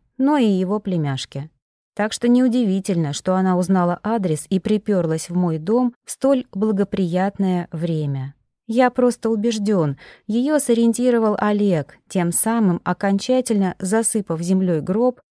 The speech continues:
где уже и так разлагалась наша дружба. Что ж, как там говорится, помним, любим, плевать. Возле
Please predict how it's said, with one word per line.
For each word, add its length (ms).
где 240
уже 220
и 160
так 340
разлагалась 640
наша 300
дружба. 540
Что 400
ж, 180
как 260
там 220
говорится, 800
помним, 680
любим, 640
плевать. 680
Возле 500